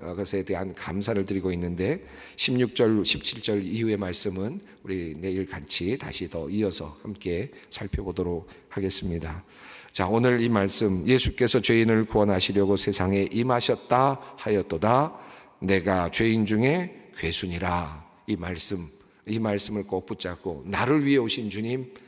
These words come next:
이것이 참 말입니다. 이것이 진리입니다. 이것이 믿을 만한 말입니다. 이 말씀 붙잡고 오늘 기도의 자리로 함께 나아가겠습니다.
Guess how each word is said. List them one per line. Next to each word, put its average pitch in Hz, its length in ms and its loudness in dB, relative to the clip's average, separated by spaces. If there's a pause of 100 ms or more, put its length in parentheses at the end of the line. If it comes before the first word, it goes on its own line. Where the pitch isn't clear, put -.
(180)
이것이 127 460 0
참 - 260 2
말입니다. 92 960 -4 (280)
이것이 107 440 -2
진리입니다. 92 640 -2
이것이 120 840 -2
믿을 123 340 2
만한 117 320 0
말입니다. 85 760 -10 (240)
이 123 100 -4
말씀 90 360 -6
붙잡고 87 460 -10
오늘 104 180 -4
기도의 101 300 -2
자리로 95 560 -4
함께 104 340 -8
나아가겠습니다. 80 1040 -10